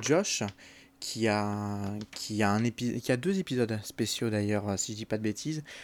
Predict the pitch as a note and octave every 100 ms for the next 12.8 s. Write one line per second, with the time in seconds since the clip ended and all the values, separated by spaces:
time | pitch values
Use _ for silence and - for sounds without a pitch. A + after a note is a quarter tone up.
0 | - A2 F#2+ A2 A#2 B2 D#3 B2 C3+ C3
1 | A#2+ F2+ F#2+ F#2+ - G2+ A#2 G#2+ G2 F#2+
2 | C#3 C#3+ - - - - A#2 A#2 A#2+ -
3 | B2 C3 B2+ A#2+ G#2+ G#2+ C3+ C#3+ C3 B2
4 | C3 D#3+ D3+ - - A2 G#2+ G#2 - A2
5 | A2+ A2+ A2+ E3+ E3+ D#3 - B2 C3+ D3+
6 | A2+ G2+ - - A2 A2 G#2+ - - A2
7 | A2 - - - - A2+ G#2+ G2+ G2+ -
8 | - - - - - - A#2+ B2 B2+ A#2
9 | A2 A2+ G#2+ G2+ D3 D3 - - - -
10 | - - F#2+ G2+ A#2 B2 B2+ C3+ C3 C#3
11 | B2 A2+ A#2+ A#2+ B2+ A#2 G#2+ G#2+ G#2 -
12 | A2+ G#2 G2 A2+ G#2 G#2 A#2+